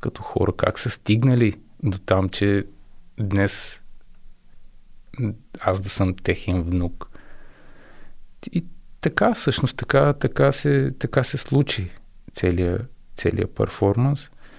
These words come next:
М, за мен е много хубаво и чисто точно това, тази нефиксираност в,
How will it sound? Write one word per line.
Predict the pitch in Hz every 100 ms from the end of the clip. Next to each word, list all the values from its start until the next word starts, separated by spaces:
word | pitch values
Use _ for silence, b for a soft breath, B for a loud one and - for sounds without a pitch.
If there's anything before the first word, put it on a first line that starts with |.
| b b - -
М, | 139 127 - - -
за | 139 135
мен | 147 165 156 - - - -
е |
много | 139 143 139
хубаво | - 143 143 127
и | 120
чисто | - 139 - 120 - - - - _ - - -
точно | 131 131 - 120
това, | - 110 101 117 117 - B B B B - - -
тази | 120 107 107 113 110 107 B B B B B B B B B B - -
нефиксираност | 110 113 - 98 - - 120 113 101 90 - - 139
в, | 123 95 95